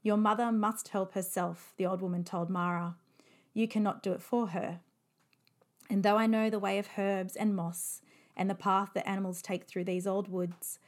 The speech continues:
I do not know the ways of the sea. But there is one who does, and if your mother can find her way to it,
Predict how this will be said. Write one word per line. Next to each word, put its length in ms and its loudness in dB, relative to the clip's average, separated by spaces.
I 120 2
do 120 2
not 220 -2
know 220 0
the 120 -2
ways 280 -2
of 100 -8
the 80 -6
sea. 460 -4
But 140 -4
there 160 2
is 140 -4
one 240 2
who 180 0
does, 600 -4
and 120 -4
if 160 -6
your 80 -2
mother 300 0
can 220 -2
find 460 -4
her 160 -2
way 200 0
to 260 -6
it, 180 -6